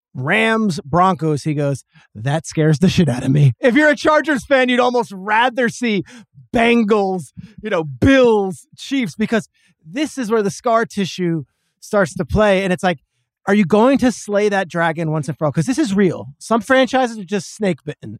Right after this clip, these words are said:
and this is real. And this is a classic type of s-, stretch where the Chargers would screw the pooch. But if they can get over that hump,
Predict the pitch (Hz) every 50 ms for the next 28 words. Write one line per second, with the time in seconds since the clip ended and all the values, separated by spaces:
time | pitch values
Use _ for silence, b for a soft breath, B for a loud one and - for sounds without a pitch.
0 | _ - 170 175 202 226 - - 262 208 185 190 185 214 202 185 160 170 151 165
1 | 160 185 202 - 247 190 196 - - - 143 - 196 190 208 202 - - 240 226
2 | - _ _ _ _ _ _ _ _ _ _ _ _ _ - - 190 196 196 -
3 | - 208 175 131 - _ _ _ _ _ _ _ _ _ _ _ _ - - -
4 | - - - - 208 175 151 - - - 180 175 160 160 - - 180 170 170 160
5 | 180 165 135 - - - 185 170 160 151 143 - b b b b - - - 202
6 | 196 170 170 143 - 180 156 139 - - 180 180 156 151 190 - 190 196 170 196
7 | 208 226 262 285 277 285 269 254 226 190 196 196 202 190